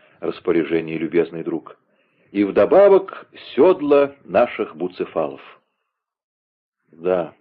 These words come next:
На что нам сёдла без лошадей?» «У меня на этот счёт есть одна идея. Атос, вы пугаете меня. Послушайте, вы, кажется, давно не играли, Д'Артаньян.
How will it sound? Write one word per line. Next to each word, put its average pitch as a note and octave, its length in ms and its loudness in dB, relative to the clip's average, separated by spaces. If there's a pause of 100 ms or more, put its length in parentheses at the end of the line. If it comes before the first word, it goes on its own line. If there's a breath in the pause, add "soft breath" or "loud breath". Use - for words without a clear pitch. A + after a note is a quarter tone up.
(800)
На - 200 -8
что D#3 240 0
нам D#3 180 0
сёдла D#3 340 2
без C#3+ 140 -4
лошадей?» A#2+ 600 -4 (1200)
«У F#2 100 -10
меня G#2 260 -8
на G#2 60 -8
этот F#2+ 240 -8
счёт - 320 -8
есть B2 240 -10
одна C3+ 320 -6
идея. F2 440 -4 (840)
Атос, A2 380 -2
вы A2+ 80 0
пугаете A2 560 2
меня. D2 320 -10 (680)
Послушайте, F#2+ 600 -6
вы, A#2+ 380 0 (380)
кажется, B2 460 -8
давно A#2 260 0
не C3 160 -6
играли, C3+ 380 2
Д'Артаньян. E2+ 580 -6